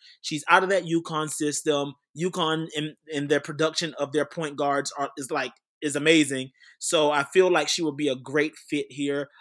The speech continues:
Um, her size could be a little issue because she's, she's probably the shortest point guard, but her quickness and her strength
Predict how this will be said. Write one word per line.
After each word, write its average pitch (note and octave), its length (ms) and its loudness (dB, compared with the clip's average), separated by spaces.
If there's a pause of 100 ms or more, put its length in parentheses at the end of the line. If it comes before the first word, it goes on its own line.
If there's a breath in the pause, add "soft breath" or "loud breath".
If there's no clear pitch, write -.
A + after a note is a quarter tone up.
(120 soft breath)
Um, C#3 300 0
her D#3+ 100 0
size F3+ 560 4
could B3+ 240 -2
be C4 140 0
a C4 40 0
little C4+ 300 0
issue C4 320 0
because A3 340 -4
she's, G#3 240 -8 (200)
she's G2 240 -10
probably F#3 320 -2
the D#3+ 180 -12
shortest E3 500 -4 (240 soft breath)
point F#3 280 -6
guard, G3 320 2 (280 soft breath)
but D#3 380 4
her C3 160 -10
quickness G3+ 640 -2
and D3 140 -8
her B2 180 -10
strength F3 560 0